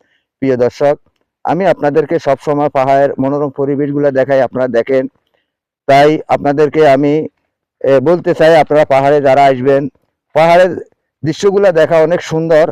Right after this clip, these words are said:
আপনারা সবসময় পাহাড়ে চলে আসবেন। আমিও কিন্তু পাহাড়ের, এ, মনোরম পরিবেশগুলো দেখি, আমার কাছে অনেক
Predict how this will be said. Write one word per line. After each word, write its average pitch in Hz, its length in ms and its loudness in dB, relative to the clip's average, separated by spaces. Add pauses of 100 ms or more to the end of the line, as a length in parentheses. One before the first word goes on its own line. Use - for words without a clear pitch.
আপনারা 143 280 -2
সবসময় 143 500 -6
পাহাড়ে 131 240 2
চলে 127 240 -4
আসবেন। 123 320 -2 (520)
আমিও 160 360 0
কিন্তু 160 280 -4
পাহাড়ের, 139 460 2 (440)
এ, 139 80 2 (100)
মনোরম 156 380 0
পরিবেশগুলো 151 680 -2
দেখি, 143 340 -2 (500)
আমার 165 240 -2
কাছে 175 180 -2 (120)
অনেক 165 140 0